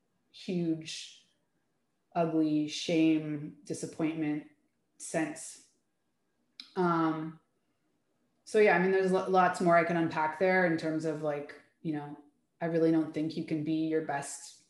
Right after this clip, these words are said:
parent under the influence and or hungover. Um, but that, that was, that's my story. And I decided I, you know, I am,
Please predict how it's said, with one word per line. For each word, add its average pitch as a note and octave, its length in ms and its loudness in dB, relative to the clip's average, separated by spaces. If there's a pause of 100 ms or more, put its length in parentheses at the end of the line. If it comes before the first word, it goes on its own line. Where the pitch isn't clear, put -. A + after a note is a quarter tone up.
(380)
parent E3+ 440 -4 (680)
under D#3+ 200 0
the D#3 120 0
influence E3 840 0
and D#3+ 180 0
or D#3 160 -2
hungover. E3 600 -2 (760)
Um, E3+ 600 2 (840)
but F3 560 2 (800)
that, F3+ 300 2
that E3+ 160 4
was, - 260 -6
that's F3 260 2
my F#3+ 140 2
story. G#3+ 460 2
And F#3 120 2
I F3 440 2 (1800)
decided G3 640 0
I, F3 540 -2 (180)
you F#3+ 80 -8
know, D#3+ 320 -4
I F#3 260 0 (380)
am, F3 400 0